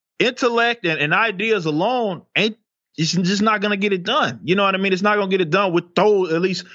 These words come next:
with those types. There are those that, you know, they're, they're very, like, all right, fact-based, reason-based. And with those, yes, that's gonna work. But a lot of people, I'd argue most people, don't operate like that, definitely coming from the left,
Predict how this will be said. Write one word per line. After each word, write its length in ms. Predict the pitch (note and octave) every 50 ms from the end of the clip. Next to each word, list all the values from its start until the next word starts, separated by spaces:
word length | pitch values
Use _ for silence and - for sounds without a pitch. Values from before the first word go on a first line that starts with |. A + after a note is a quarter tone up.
| - _
with 220 | C#3+ D3+ D3 -
those 280 | - F#3+ G3 G3 F#3 F#3+
types. 260 | - E3+ D3 - A#2
There 220 | E3 E3 - -
are 260 | D3+ F#3+ A#3 B3+ B3+
those 480 | A3 F3 D#3+ D3+ C#3 C3+ B2+ B2 A#2 A2+
that, 260 | C3 C3 C3 B2 - - - - -
you 120 | - D#3+
know, 200 | D3+ C#3+ C3 B2+ A#2+
they're, 240 | B2 C3 C3 B2+
they're 220 | B2 B2 B2 A#2+ A#2
very, 440 | A2+ A2 G#2+ C#3+ D#3+ D#3+ D3+ C#3+ C#3
like, 340 | C3 B2+ A#2+ A2 G#2 - _ _ _ _ _ _
all 80 | A#2+ B2
right, 200 | A#2 A2 G#2+ - -
fact-based, 680 | - - E3 E3 D#3+ C#3 B2+ B2 D3 D3 C#3+ C3 B2 F2+
reason-based. 840 | G#2+ A#2 C#3+ D#3+ D#3+ C#3 B2+ C#3 B2+ A#2 C#3 C3+ C3 B2+ B2+ - - - - - -
And 200 | D#3+ D#3 D3 C#3+
with 160 | D3 D3 D3
those, 480 | - B3+ D4+ D#4 C4+ G3+ D#3+ C#3 C3 C#3
yes, 260 | A#3+ C4 G3 - -
that's 180 | - F#3 A#3 -
gonna 240 | F#3 F3+ E3 C3+ B2
work. 360 | C3+ F3 B3 A#3+ - - - - _ _ _
But 100 | - C#3
a 40 | C#3
lot 260 | C#3 F#3 A#3+ C4+ A#3+
of 100 | G#3 -
people, 300 | - C#3+ B2+ A2 - G3+
I'd 160 | C#3+ F#3 F3+
argue 280 | D#3+ D3+ D3 C3 C3 C3
most 280 | C3+ D3+ G3+ A3+ G#3+ -
people, 320 | D#3 D3 C#3 C3 C3 C3 - - -
don't 180 | - D3+ D#3+ D3
operate 500 | D3 D#3 D#3 D3+ - B2 A#2 A#2 A#2 A2+
like 240 | A2+ A#2 A#2+ A#2 A2+
that, 160 | B2+ A2+ G#2 G2+
definitely 360 | C#3 D#3 D3+ D3 C#3 C3 B2+
coming 240 | - C#3 B2+ B2 A#2
from 140 | A2 A2+ A2
the 80 | G#2+
left, 360 | A2 B2+ D3 D3 B2 G#2+ -